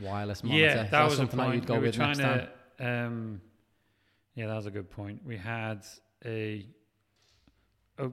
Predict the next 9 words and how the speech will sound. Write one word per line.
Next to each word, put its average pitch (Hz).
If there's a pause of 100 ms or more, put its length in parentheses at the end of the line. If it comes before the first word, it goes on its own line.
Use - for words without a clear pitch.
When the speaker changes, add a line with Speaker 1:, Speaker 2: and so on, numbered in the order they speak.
Speaker 2:
monitor 135
with 117
a 113
wire, 110
a 113
cable, 104 (460)
and 110
it 107
was 104